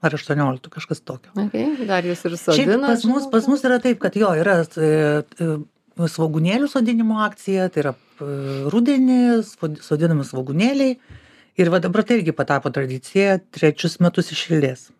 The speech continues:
Speaker 2: Mhm.
Speaker 1: E, reiškias, po to pakelės sužydi, svogūninėm gėlėm narcizai, tulpės ir taip toliau.
Speaker 2: Mhm.
Speaker 1: Tai vat čia irgi prie mūsų jungiasi abidvi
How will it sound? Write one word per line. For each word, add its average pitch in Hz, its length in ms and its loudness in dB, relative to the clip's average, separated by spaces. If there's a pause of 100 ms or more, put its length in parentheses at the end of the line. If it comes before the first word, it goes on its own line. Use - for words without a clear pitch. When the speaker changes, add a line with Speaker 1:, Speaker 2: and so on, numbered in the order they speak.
(300)
Speaker 2:
Mhm. 214 260 0 (160)
Speaker 1:
E, 147 340 0
reiškias, 143 340 0
po - 80 -4
to 156 160 0
pakelės 143 480 0
sužydi, 175 400 -2 (640)
svogūninėm 147 640 2
gėlėm 139 280 2
narcizai, 165 500 0
tulpės 160 500 -2
ir 143 80 -10
taip 135 200 -6
toliau. 135 280 -6 (140)
Speaker 2:
Mhm. 180 320 -4 (120)
Speaker 1:
Tai - 160 2 (140)
vat 147 160 0 (160)
čia 156 260 0
irgi 151 420 0
prie 151 160 0
mūsų 151 280 0
jungiasi 151 400 2
abidvi 135 400 0